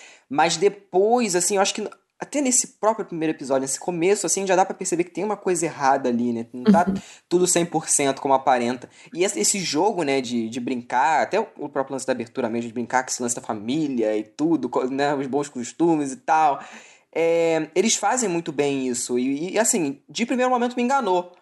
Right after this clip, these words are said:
Speaker 1: Mas depois eu falei, tem alguma <laughs> coisa aí, sabe? Senão não ia ter oito episódios ainda pra, pra desenrolar. E, e eu, eu achei a, toda, né, a forma como eles mostram que não tá tudo bem, sensacional também.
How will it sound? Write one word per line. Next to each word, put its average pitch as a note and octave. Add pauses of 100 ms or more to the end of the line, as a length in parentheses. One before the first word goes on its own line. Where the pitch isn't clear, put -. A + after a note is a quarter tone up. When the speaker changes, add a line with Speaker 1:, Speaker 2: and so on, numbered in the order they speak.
(340)
Speaker 1:
Mas F3
depois F#3+
eu A3
falei, F3
tem G#3
alguma G3+
<laughs> -
coisa G#3+
aí, F#3
sabe? F3
Senão F#3
não G#3+
ia G#3+
ter G#3
oito F#3+
episódios E3
ainda D#3
pra, C#3
pra C#3
desenrolar. D3 (480)
E, D#3
e F3
eu, F#3 (240)
eu D#3
achei D#3+
a, G#2+
toda, B2 (320)
né, B2+
a G#2+
forma E3
como D3
eles C3
mostram B2+
que B2+
não C#3
tá C#3+
tudo A#2+
bem, E3 (580)
sensacional C#4
também. G#3+